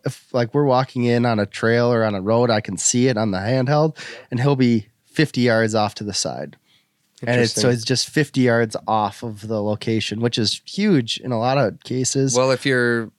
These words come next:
Speaker 2: if that fifty yards means he's on private property, then that's a big deal.
Speaker 1: Yeah, exactly.
Speaker 2: Yeah, especially because you can overlay the onX
Speaker 1: Yep.
Speaker 2: map on there too to see the property boundaries.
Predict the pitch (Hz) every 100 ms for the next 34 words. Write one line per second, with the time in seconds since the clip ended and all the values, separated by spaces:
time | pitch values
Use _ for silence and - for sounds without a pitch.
0 | - 113 120 113 139 - 117 135 127 113
1 | 117 113 107 107 120 110 104 - 156 175
2 | 104 104 101 107 - 104 101 117 127 107
3 | 311 113 101 127 170 175 - 113 110 104
4 | - - - 196 135 123 135 120 120 120
5 | - 127 143 117 107 107 101 107 104 104
6 | 104 107 - _ _ - 117 110 113 131
7 | 156 175 - 101 101 104 - - 185 107
8 | 101 - - 120 107 - 113 110 107 101
9 | 107 151 135 95 71